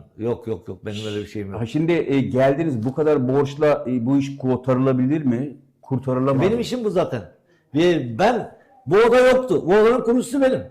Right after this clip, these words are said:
Speaker 1: Odamızın ismini daha önce de söylemiştim. İzmir Otobüsçüler ve Şoförler Odası'ydı. Ben doksan üç, e, senesinde göreve geldikten sonra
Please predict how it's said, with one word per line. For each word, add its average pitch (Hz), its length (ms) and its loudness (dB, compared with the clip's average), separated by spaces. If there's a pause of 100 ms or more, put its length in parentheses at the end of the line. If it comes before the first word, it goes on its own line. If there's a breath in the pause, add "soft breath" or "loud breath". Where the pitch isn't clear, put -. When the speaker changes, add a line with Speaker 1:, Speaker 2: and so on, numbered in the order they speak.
(460)
Speaker 1:
Odamızın 214 420 4
ismini 208 240 -2
daha 220 180 6
önce 226 160 4
de 226 60 2
söylemiştim. 214 560 0 (280 soft breath)
İzmir 208 300 2
Otobüsçüler 214 600 2
ve 233 80 4
Şoförler 233 540 4
Odası'ydı. 127 520 -2 (440)
Ben 202 220 2
doksan 220 340 4
üç, - 360 -8 (160)
e, 143 160 -2
senesinde 165 840 -2
göreve 175 420 2
geldikten 180 520 0
sonra 143 500 -6